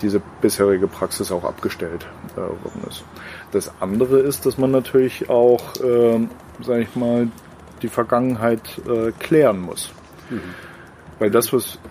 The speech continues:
Speaker 1: ich jetzt die ganze Zeit beschrieben habe, beschreibt die Dienstanweisung, das, was praktisch war.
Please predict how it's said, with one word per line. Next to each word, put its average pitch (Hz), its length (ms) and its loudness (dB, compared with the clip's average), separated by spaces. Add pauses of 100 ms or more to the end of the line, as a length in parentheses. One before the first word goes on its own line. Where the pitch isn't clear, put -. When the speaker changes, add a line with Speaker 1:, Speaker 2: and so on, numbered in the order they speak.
Speaker 1:
ich - 180 -2
jetzt 123 200 2
die 131 60 0
ganze 120 300 4
Zeit 113 120 0
beschrieben 131 420 0
habe, 143 100 2
beschreibt 92 420 -2
die 104 80 -4
Dienstanweisung, 131 880 2
das, 117 180 2
was 107 100 -6
praktisch - 600 -4
war. 120 380 2